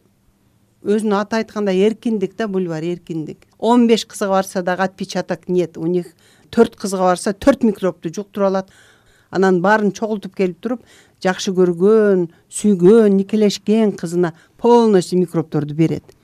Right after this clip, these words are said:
Андан башка деле ата эненин канынан жуккан микробтор бар бул эркек менен аялда.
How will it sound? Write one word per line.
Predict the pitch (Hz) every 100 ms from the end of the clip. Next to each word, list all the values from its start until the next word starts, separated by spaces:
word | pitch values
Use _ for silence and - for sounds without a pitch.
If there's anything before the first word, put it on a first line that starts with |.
| _ _ - - -
Андан | 196 185 185 247 277
башка | 285 - 214
деле | 180 160
ата | 151 160 190
эненин | 208 214 240 214
канынан | - 180 196 247 262
жуккан | 269 - 208
микробтор | 196 185 165 165 156
бар | 160 151 - _ - -
бул | 170 165 165
эркек | 165 175 165 -
менен | 156 151 147
аялда. | 151 156 151 147